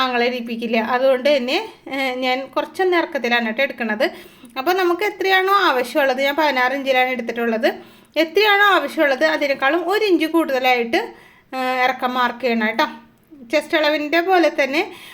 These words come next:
അതിൽ നിന്ന് ഒരു മൈനസ്, ഒരു ഇഞ്ച് മൈനസ് ചെയ്ത് നമുക്ക് വേസ്റ്റ് അളവ് മാർക്ക് ചെയ്യാം. എന്നിട്ട് ഇതാ നോക്കി നമ്മളിങ്ങനെ ചെസ്റ്റ് വേസ്റ്റൊക്കെ മാർക്ക് ചെയ്തെടുത്തിട്ടുണ്ട്. ഇനി ആം ഹോൾ മാർക്ക് ചെയ്യണം. ആം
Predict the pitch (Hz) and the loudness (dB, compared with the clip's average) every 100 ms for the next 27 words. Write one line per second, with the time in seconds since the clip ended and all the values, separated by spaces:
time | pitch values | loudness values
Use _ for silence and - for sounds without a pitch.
0 | - 269 277 269 311 311 285 285 262 262 | -6 -2 -2 0 0 0 0 -2 0 0
1 | 269 294 302 285 285 269 254 269 262 277 | 0 0 0 -2 -2 -2 -4 0 0 0
2 | 269 254 277 262 240 269 240 247 269 240 | -2 -2 0 0 0 -2 -2 0 -2 -4
3 | 247 233 233 320 - - _ _ _ _ | -2 2 2 0 -8 -20 _ _ _ _
4 | _ _ _ _ _ 262 262 285 269 262 | _ _ _ _ _ -12 -2 2 2 2
5 | 254 233 392 359 - 262 247 240 240 302 | -2 -2 -2 -2 -12 -8 -4 -4 -2 -2
6 | 466 - _ _ _ _ _ _ _ _ | -4 -12 _ _ _ _ _ _ _ _
7 | _ - _ _ - 277 - 311 277 262 | _ -20 _ _ -2 -2 0 -2 2 0
8 | - 254 233 381 440 269 247 233 262 254 | 0 -4 0 -2 -2 -4 -4 0 0 2
9 | 254 233 233 240 233 294 - - - 311 | -2 -2 -4 -2 2 0 -2 -12 -8 0
10 | 320 320 320 320 330 339 269 262 240 247 | 2 2 2 2 2 2 0 -2 -2 -2
11 | 285 294 | -4 -4